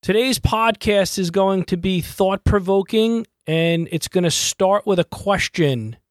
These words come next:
And I want you to think about that question. We're gonna talk about it. And hopefully, as we go through the different things that I'm gonna talk about, you can contact us at Coach Joe M on our Instagram. You could D M me. You can email me.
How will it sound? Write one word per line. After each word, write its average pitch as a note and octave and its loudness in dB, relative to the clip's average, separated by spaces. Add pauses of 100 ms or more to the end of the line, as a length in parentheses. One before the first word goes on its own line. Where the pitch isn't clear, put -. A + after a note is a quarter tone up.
(440)
And D#3 -2
I D#3 0
want F3 0
you F#3 2
to D#3+ 2
think A3+ -2
about A3 2
that G#3+ 0
question. A3+ -2
We're F#3 2
gonna E3 0
talk G3 0
about G3+ 2
it. A3+ -2 (400)
And F3 2
hopefully, A3 0
as F#3+ 2
we F#3+ -2
go G3 2
through G3+ 0
the F3+ -2
different F#3 -2
things F#3+ 0
that F#3 2
I'm F3 0
gonna E3+ 0
talk A3 -2
about, G#3+ 2
you F3 -2
can - -8
contact A3 0
us A#3+ 0 (320)
at E3+ 2 (200)
Coach G3+ 0
Joe G3+ 2
M G#3 0
on F3+ 0
our F3 2
Instagram. G#3 0
You F#3 0
could D3+ -2
D G3 0
M G#3 0
me. A3+ 2
You F#3 2
can - -6
email G3+ 0
me. G#3+ 0